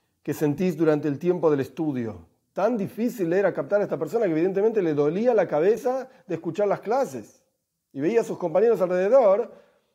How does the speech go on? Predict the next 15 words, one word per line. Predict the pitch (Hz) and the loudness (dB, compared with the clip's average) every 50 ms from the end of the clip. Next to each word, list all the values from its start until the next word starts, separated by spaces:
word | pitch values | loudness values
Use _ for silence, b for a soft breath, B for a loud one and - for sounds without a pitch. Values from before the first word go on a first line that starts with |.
| _ _ _ _ _ _ | _ _ _ _ _ _
que | - - | -10 -10
entendían | 220 185 220 214 226 233 262 247 233 240 208 | -8 -2 -2 0 0 4 4 4 4 2 0
todo, | 311 339 302 233 208 | 2 4 4 4 4
y | 190 208 254 | 2 0 0
este | 311 220 - 254 226 | -4 -4 -4 -4 -2
le | 220 | -2
duele | 233 262 254 240 | -2 0 0 0
la | 220 196 - | 0 0 -2
cabeza | 196 214 294 415 403 - 339 220 | 0 0 0 -2 -2 -2 -2 -2
de | 196 170 | 0 0
lo | 156 139 | 0 -2
que | 143 | -4
este | 123 - 151 | -8 -10 -12
está | 131 - 156 | -10 -8 -8
hablando. | 143 139 139 135 127 117 113 107 90 | -8 -4 -2 -2 -2 -2 -6 -8 -8